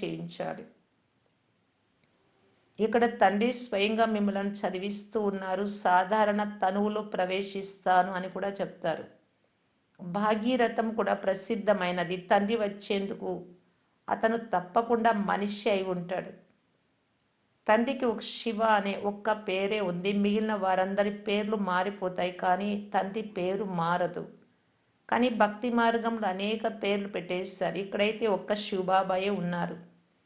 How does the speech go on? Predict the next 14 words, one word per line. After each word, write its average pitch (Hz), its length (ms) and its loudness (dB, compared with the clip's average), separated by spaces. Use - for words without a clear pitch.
శివుడిని 226 580 0
కళ్యాణకారి 208 1200 2
అని 196 200 0
అంటారు. 180 420 0
భగవంతుడే 196 680 -2
వచ్చి 185 380 -4
క్రొత్త 185 380 -2
ప్రపంచాన్ని, 185 880 -2
స్వర్గాన్ని 196 800 0
స్థాపిస్తారు 180 920 -2
కనుక 180 340 -2
వారు 175 340 2
కళ్యాణకారియే 190 1120 -2
కదా. 170 340 -2